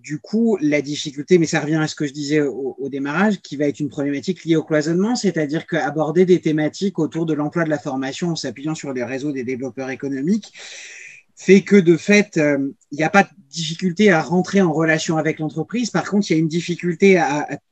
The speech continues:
traiter du sujet qui pourrait nous intéresser avec l'entreprise, mais parce que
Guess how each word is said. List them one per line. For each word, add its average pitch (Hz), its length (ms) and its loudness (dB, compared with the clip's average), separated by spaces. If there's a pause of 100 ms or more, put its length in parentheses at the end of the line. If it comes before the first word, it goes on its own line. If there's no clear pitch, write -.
(120)
traiter 202 460 2
du 160 160 -6
sujet 185 400 2
qui 143 220 -18
pourrait 196 360 2
nous 170 220 4
intéresser 156 640 0
avec 160 340 -2
l'entreprise, 156 480 -6
mais 135 120 -4
parce 147 200 -4
que 160 220 -2